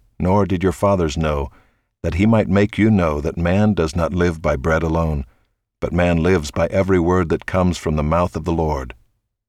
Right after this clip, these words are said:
Your clothing did not wear out on you, and your foot did not swell these forty years. Know then in your heart that, as a man disciplines his son, the Lord your God disciplines you.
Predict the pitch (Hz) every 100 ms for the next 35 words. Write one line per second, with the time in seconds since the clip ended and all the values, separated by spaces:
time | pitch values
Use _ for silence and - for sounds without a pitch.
0 | _ - 92 - - 110 98 98 92 92
1 | 95 73 90 92 92 87 85 85 76 76
2 | 71 - - - 90 87 80 - - 98
3 | 87 69 73 73 - - 82 80 78 80
4 | 71 64 - - _ _ _ _ _ _
5 | _ 90 90 104 90 87 85 82 78 -
6 | 92 71 - 76 73 _ _ _ 85 80
7 | 85 101 101 85 104 - - 95 90 87
8 | - - 82 64 55 - _ _ _ -
9 | 82 87 87 85 90 76 87 85 - 92
10 | - - 87 90 85 95 82 62